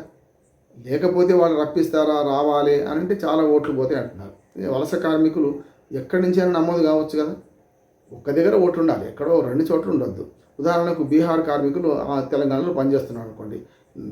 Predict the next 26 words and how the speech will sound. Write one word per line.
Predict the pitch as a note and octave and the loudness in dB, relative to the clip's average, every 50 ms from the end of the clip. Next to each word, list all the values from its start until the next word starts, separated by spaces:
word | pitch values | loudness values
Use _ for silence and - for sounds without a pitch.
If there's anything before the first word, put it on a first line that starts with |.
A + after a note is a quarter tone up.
| B2 | -6
బీహార్ | C3+ D3 F3 F#3 F3 - F3+ | -2 0 2 2 2 2 2
కార్మికులు | F3 F3 F3 F3 E3 D#3+ D3+ | 0 0 0 0 0 2 2
తెలంగాణలో | D3+ D#3+ E3+ E3+ E3 D#3+ D#3 D#3 | 2 2 0 0 0 0 0 0
పనిచేస్తే | D3 D3+ D3 C3+ - - - D3+ E3+ F3+ F#3 - - - _ _ - D#3 | 0 0 0 0 -2 -2 -2 -2 -2 -2 -4 -8 -16 -20 _ _ -10 -6
ఇక్కడి | C3 - F3+ F#3 | 0 2 2 2
నుంచి | F3+ D#3+ C3+ D3+ | 2 2 2 2
ఓటుకైతే | F3 F#3+ F#3+ G#3 F#3+ F#3 D#3 D#3 | 2 4 4 2 2 2 2 2
పోతారు | E3+ F3 F3+ F3+ F#3 F#3 | 2 0 0 0 0 0
కదా. | F#3 - - - - _ _ _ _ _ _ _ _ _ - | 0 -2 -6 -14 -20 _ _ _ _ _ _ _ _ _ -10
అందుకే | C#3+ F3 F3+ | -8 -6 -6
ఇప్పుడు | - A#2 - C#3+ | -4 -4 -4 -2
ఆంధ్రప్రదేశ్ | D3 D#3 F3+ F3+ F3+ F3 E3+ E3 - C3+ | 0 2 2 4 4 2 0 0 0 0
రాష్ట్రం | C#3 D3 - - D3+ C3+ | -2 -2 -2 -2 0 0
విడిపోయిన | C3+ D3 C#3 D#3 D3 C3+ C3+ B2 | 0 0 0 0 0 0 0 -4
తర్వాత | A#2+ A2+ A#2+ A#2 - E3+ F#3+ G3 - - - _ _ - B2+ | -4 -6 -8 -8 -6 -6 -6 -8 -8 -12 -20 _ _ -4 0
రెండు | C#3+ D#3+ F3+ F3+ G3 | 0 2 2 2 0
చోట్ల | F#3 F3+ F#3 F#3+ F3+ E3+ | 0 0 2 2 2 2
ఓట్లున్న | E3+ E3+ E3+ E3 F3+ E3+ E3 D#3 | 2 0 0 -2 -2 -2 0 0
వాళ్ళు | D3+ D3 D3 | 0 0 0
ఉన్నారు, | C#3+ C3 A2+ A#2 A#2+ | 0 -2 -4 -4 -6
ఇక్కడ | A#2+ B2 E3 E3+ D#3+ C#3+ C3+ | -6 -4 -2 -2 -2 -2 -2
అక్కడ. | - A#2+ A2+ A#2 - - - _ _ _ - | -4 -4 -6 -6 -8 -10 -14 _ _ _ -12
మరి | B2 B2+ B2+ C#3 | -8 -4 0 0
వాళ్ళు | D#3 F3 F#3 F#3 | 2 4 4 4
కూడా | F3+ - - E3 | 4 2 2 0
పోతున్నారు, | E3+ E3+ F#3+ F3 F3 F3 | 0 0 -2 -2 -2 0